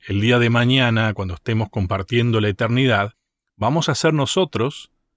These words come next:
con otro nombre inclusive, pero vamos a ser nosotros, nosotros mismos, renovados, nuevos.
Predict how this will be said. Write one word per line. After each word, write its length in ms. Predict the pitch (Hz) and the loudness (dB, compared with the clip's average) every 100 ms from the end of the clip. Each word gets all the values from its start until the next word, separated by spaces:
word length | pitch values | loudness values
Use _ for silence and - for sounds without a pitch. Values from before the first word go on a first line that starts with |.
| _ _ _ _ _ | _ _ _ _ _
con 180 | 113 110 | -4 0
otro 280 | 160 196 160 | 2 2 2
nombre 320 | 226 175 120 | 4 4 2
inclusive, 720 | 98 101 98 107 90 113 165 _ _ _ _ _ _ _ _ | 0 -2 -4 -4 -6 -6 -10 _ _ _ _ _ _ _ _
pero 160 | 95 92 | -6 -2
vamos 240 | 123 156 | 0 0
a 40 | 117 | -2
ser 160 | - | -2
nosotros, 800 | 147 113 180 185 92 - - - _ _ _ _ _ | 0 0 -2 -2 -6 -10 -16 -20 _ _ _ _ _
nosotros 400 | 98 92 139 139 | -20 -8 -4 -2
mismos, 520 | 117 151 98 - - _ _ _ _ | 0 -2 -4 -8 -16 _ _ _ _
renovados, 760 | 107 107 107 101 120 160 156 104 | -2 0 2 2 2 2 2 0
nuevos. 720 | 98 180 160 87 - - - | 0 2 2 -2 -6 -14 -18